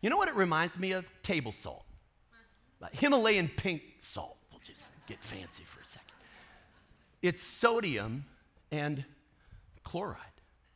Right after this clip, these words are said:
Sodium by itself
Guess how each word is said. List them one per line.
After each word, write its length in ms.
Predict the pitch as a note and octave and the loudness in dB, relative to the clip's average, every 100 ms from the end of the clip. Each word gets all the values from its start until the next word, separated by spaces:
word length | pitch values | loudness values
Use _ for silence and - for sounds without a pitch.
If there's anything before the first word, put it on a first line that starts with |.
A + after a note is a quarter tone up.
| _ _ _ _ _ - E3 | _ _ _ _ _ -18 -6
Sodium 600 | - C4+ G4+ D#4 F3 C#3 | 8 10 12 8 6 8
by 240 | G3+ A#3+ B3+ | 10 12 10
itself 1300 | F3 - - - - - - A#2+ A#3 A#4 - - | 8 2 -6 -6 -6 -6 -2 2 4 2 -2 -12